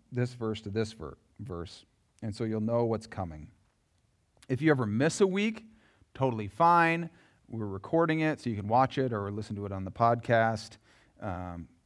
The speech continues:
and then the questions will be posted so you can, you can follow up on those. So that's, um, that's some of the, some of the stuff that we're gonna be working through.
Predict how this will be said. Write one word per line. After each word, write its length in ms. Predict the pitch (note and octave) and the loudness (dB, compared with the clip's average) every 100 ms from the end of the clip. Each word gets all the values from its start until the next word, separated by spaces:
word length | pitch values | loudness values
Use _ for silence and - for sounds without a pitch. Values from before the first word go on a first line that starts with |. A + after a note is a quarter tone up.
| - | -8
and 220 | G#2 G#2 | -6 -4
then 160 | G#2+ G#2 | -4 -4
the 60 | |
questions 520 | G#2 - C3 B2 C3+ | -2 2 2 2 -4
will 100 | B2+ | -2
be 140 | A2 A2 | -4 -6
posted 680 | - B2+ A2+ - A2+ G#2+ - | -2 -2 -2 -4 -4 -4 -10
so 140 | - | -8
you 160 | G2+ G#2 | -6 -6
can, 300 | G#2 G2 F#2+ _ | -8 -10 -12 _
you 140 | A2 F#2+ | -10 -10
can 180 | F#2 | -10
follow 340 | F2+ G2 F#2 F#2 | -6 -4 -4 -8
up 160 | E2+ | -12
on 100 | D2+ | -14
those. 300 | D2 E2 - _ _ _ _ _ _ _ _ _ _ _ _ _ _ _ _ _ _ _ _ _ | -16 -20 -20 _ _ _ _ _ _ _ _ _ _ _ _ _ _ _ _ _ _ _ _ _
So 280 | - G2+ F2 B2 | -10 -8 -8 0
that's, 380 | C3 C#3 - | 2 2 -2
um, 500 | C3 A#2 A2 G#2 G2+ - _ _ _ _ _ | 0 0 0 -2 -6 -10 _ _ _ _ _
that's 240 | B2 B2+ B2 | -2 -2 0
some 160 | C3 | -2
of 60 | A#2 | -2
the, 240 | A2 G#2 - F2+ - _ | -4 -6 -10 -20 -20 _
some 180 | - A2 | -6 -6
of 80 | |
the 120 | G2 F#2 | -4 -8
stuff 440 | - - G#2+ F#2+ | -10 -2 -2 -2
that 100 | - | -10
we're 140 | G#2 F#2+ | -8 -6
gonna 120 | F#2+ | -6
be 100 | F2+ | -8
working 400 | F2 F2 - D#2 | -8 -12 -12 -16
through. 240 | - C#2 | -14 -16